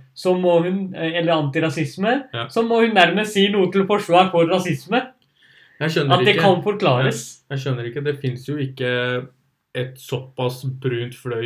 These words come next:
Speaker 2: i Høyre som hun må tilfredsstille en gang.
Speaker 1: Nei.
Speaker 2: Eh, og det, og F R P er uansett ute av regjering og driver og prikker på statsbudsjettet på noe helt sånn derre,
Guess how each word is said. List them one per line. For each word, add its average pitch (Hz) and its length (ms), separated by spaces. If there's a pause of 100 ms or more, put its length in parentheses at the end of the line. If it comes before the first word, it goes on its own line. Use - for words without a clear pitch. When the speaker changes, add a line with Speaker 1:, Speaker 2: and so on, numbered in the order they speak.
(160)
Speaker 2:
i 120 40
Høyre 113 320
som 131 180
hun 123 120
må 123 100
tilfredsstille 127 540
en 147 60
gang. 175 200 (120)
Speaker 1:
Nei. 143 140 (300)
Speaker 2:
Eh, 131 340 (120)
og 131 320
det, 131 200
og 139 140
F 135 180
R 131 100
P 139 120
er 131 380
uansett 131 360
ute 127 140
av 131 120
regjering 131 380
og 180 120
driver 151 240
og 160 100 (280)
prikker 180 380
på 139 220
statsbudsjettet 131 720
på 147 220
noe 143 180
helt 139 300
sånn 151 100
derre, 135 340